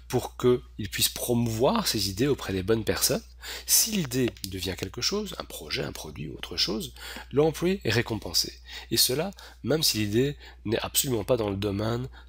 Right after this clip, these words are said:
de responsabilité du leader serviteur. Même chose au niveau des rôles. Idéalement, dans une organisation, on a les bonnes personnes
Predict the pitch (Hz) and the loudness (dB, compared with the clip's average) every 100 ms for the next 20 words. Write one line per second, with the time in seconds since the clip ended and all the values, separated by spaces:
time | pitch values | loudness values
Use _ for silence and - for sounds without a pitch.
0 | - - 120 131 113 101 95 - 123 127 | -10 -2 0 0 0 -2 -4 0 0 0
1 | - - 104 104 107 98 95 85 80 - | -4 -12 -6 -2 0 0 0 -2 -8 -10
2 | - - - - - - - 98 92 87 | -12 -18 -20 -18 -14 -14 -8 -2 2 2
3 | 165 120 110 107 104 92 92 87 - 101 | 2 0 0 0 0 0 -4 -6 -6 0
4 | 90 85 101 151 170 - - - - 113 | 0 0 2 2 0 -6 -18 -16 -10 -6
5 | 101 95 87 85 - 147 104 123 123 - | -4 -4 -2 2 2 2 2 2 2 -10
6 | - 90 87 110 135 117 92 127 135 | -12 -10 -2 0 2 2 4 4 2